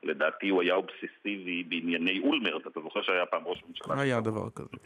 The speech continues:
Speaker 1: והיה קר-, כן, ואתה זוכר שהיה קרב ציבורי אדיר בנושא פרשיות השחיתות של אולמרט, ואני זוכר שהיו עיתונים שלקחו פה צד די, אה, אה, ברור,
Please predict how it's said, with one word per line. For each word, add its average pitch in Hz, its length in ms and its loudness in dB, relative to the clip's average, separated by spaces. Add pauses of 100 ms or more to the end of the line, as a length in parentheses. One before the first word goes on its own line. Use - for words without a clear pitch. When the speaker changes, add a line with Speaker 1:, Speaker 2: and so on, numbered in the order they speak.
(600)
Speaker 1:
והיה 78 260 2
קר-, - 240 -2 (600)
כן, 87 280 2
ואתה 82 180 -2
זוכר 85 160 -2
שהיה 98 220 0
קרב 98 320 0 (140)
ציבורי 92 420 0
אדיר 95 380 -2
בנושא 80 460 0
פרשיות 90 440 2
השחיתות - 440 -2
של 87 180 2 (100)
אולמרט, 78 400 -4 (520)
ואני 80 260 2
זוכר 117 500 2
שהיו 80 840 2
עיתונים 101 380 2
שלקחו - 420 -2
פה 98 80 0 (140)
צד 90 140 4 (220)
די, 87 320 2
אה, 82 140 4 (140)
אה, 82 140 2 (100)
ברור, 82 480 0